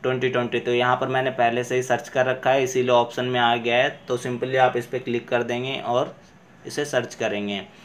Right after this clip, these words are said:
उसके बाद आपको कुछ ऐसा इंटरफेस देखने को मिलेगा। उसके बाद simply आपकी जो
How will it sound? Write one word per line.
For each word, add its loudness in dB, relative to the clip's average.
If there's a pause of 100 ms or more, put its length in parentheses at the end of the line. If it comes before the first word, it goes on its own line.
(160)
उसके -2
बाद 6
आपको 4
कुछ -4
ऐसा 2
इंटरफेस -2
देखने 0
को -2
मिलेगा। 0 (500)
उसके -2
बाद 4
simply 0
आपकी 6
जो 0